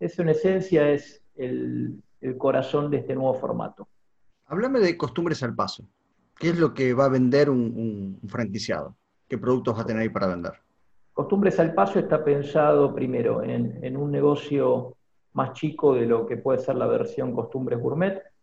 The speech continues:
Speaker 1: Está pensado desde formatos que arrancan en los cuarenta y cinco metros cuadrados a un máximo de setenta, ochenta metros, o sea, un negocio chico en estructura.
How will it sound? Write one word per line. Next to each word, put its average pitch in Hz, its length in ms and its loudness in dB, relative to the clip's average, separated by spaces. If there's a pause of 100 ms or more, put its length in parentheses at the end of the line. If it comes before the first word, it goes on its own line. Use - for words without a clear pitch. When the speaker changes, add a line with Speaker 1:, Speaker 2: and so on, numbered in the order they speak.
(200)
Speaker 1:
Está 127 680 2
pensado 131 640 2
desde 120 220 0
formatos 131 600 -4
que 123 100 -4
arrancan 123 480 -2
en 117 100 -4
los - 140 -4
cuarenta 117 360 -2
y 123 80 -2
cinco 127 340 -8
metros 131 280 -4
cuadrados 185 680 2 (500)
a 131 80 -2
un 131 140 0
máximo 139 480 -2
de 120 80 0
setenta, 131 480 -4
ochenta 120 400 -2
metros, - 440 -4
o - 20 -18
sea, 123 120 -4
un 123 120 -2
negocio 151 720 2 (760)
chico 143 280 0
en 120 100 2
estructura. 117 680 -8